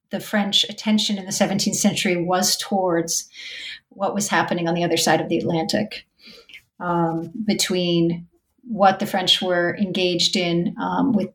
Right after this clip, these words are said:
the slave trade, uh, in the French Antilles, and also, um, the whole colonial project that they were engaged in, in what they called New France in the North, in the North American colonies. So I think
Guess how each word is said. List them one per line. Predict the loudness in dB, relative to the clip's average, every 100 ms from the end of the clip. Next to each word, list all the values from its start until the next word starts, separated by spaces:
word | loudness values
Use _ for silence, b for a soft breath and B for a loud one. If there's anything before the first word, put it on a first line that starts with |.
| -4
the | -2 -2
slave | -2 -2 0 -2
trade, | -4 -2 0 -2 -8 _ _ b b b b _ _
uh, | -6 -4 -2 0 -2 -2
in | 0 2 2 0 0 -4
the | -2 0 0 0
French | -2 0 0
Antilles, | 0 -4 -2 0 0 -2 -8 -10
and | -4 0 0 0
also, | 0 0 2 2 2 2 0 -2
um, | -2 0 0 0 0
the | -2 0 2 0 -2
whole | 0 0 2
colonial | 0 -2 0 0
project | 2 2 2 -2
that | -2
they | 0
were | 0
engaged | 0 0 2 2
in, | 2 0 0
in | -2
what | 0 0
they | -2
called | 0 0
New | 0 -2
France | -2 -2 0 0 0 0 -2
in | -4 -2
the |
North, | 0 -2 -6 -8 -6
in | 0 2
the |
North | 2 0
American | -2 0 0 -2
colonies. | -4 -2 0 2 0 0
So | 0 0 -2 -4 _ _ _ _ -8
I | -4
think | 2 0